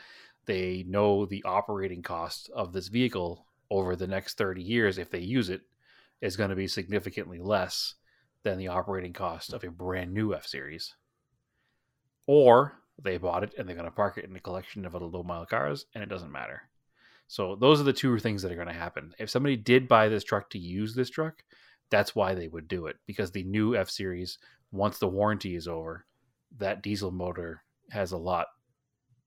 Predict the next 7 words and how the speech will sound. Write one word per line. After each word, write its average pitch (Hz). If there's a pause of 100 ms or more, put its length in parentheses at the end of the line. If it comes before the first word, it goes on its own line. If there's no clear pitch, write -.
(300)
more 101
maintenance 101
requirements 101 (880)
than 104
this 95
one 85
does. -